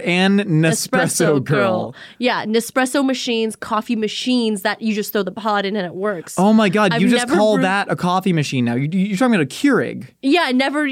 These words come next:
Speaker 2: never use, like, a regular, like, fill the pot with the wa-, you fill the pot with the water? No, you fill
Speaker 1: No,
Speaker 2: the cup,
Speaker 1: you fill
Speaker 2: the
Speaker 1: the,
Speaker 2: basin. You fill the
Speaker 1: you fill the
Speaker 2: basin.
Speaker 1: basin with water and then
Speaker 2: This
Speaker 1: that
Speaker 2: is not
Speaker 1: fills
Speaker 2: me
Speaker 1: it in the
Speaker 2: pretending to be
Speaker 1: coffee.
Speaker 2: stupid because I don't like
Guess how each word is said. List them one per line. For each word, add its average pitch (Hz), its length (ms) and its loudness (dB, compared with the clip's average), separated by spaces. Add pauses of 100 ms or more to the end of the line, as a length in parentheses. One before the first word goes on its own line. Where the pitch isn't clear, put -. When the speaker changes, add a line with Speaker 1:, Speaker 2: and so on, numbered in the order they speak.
(120)
Speaker 2:
never 247 260 0
use, 254 280 2
like, 233 140 0
a 226 40 0
regular, 214 520 0
like, 190 260 -4
fill 196 340 -4
the 196 100 -6
pot 185 460 -4
with 202 160 -6
the 196 100 -4
wa-, 180 280 -8
you 233 140 0
fill 370 180 -4
the 311 80 -6
pot 247 240 -4
with 403 120 2
the 440 140 2
water? 466 240 2
No, 339 80 4
you 262 120 2
fill 196 40 6
Speaker 1:
No, 285 200 4
Speaker 2:
the - 80 4
cup, 254 40 4
Speaker 1:
you 254 100 2
fill 359 340 4
Speaker 2:
the 339 40 2
Speaker 1:
the, 311 80 4
Speaker 2:
basin. 302 380 2
You 269 60 0
fill 262 120 2
the 254 80 0
Speaker 1:
you 240 140 2
fill 330 60 0
the 339 80 0
Speaker 2:
basin. 339 140 4
Speaker 1:
basin 247 200 2
with 190 80 4
water 190 280 4
and 190 80 4
then 208 120 4
Speaker 2:
This 214 100 4
Speaker 1:
that 226 60 2
Speaker 2:
is 226 60 2
not 403 120 4
Speaker 1:
fills - 120 4
Speaker 2:
me 427 40 4
Speaker 1:
it 415 60 4
in 427 80 6
the 370 80 4
Speaker 2:
pretending 294 320 2
to 208 140 2
be 330 60 0
Speaker 1:
coffee. 151 200 2
Speaker 2:
stupid 240 340 0
because 220 220 -4
I 226 100 -2
don't 254 160 -2
like 202 220 0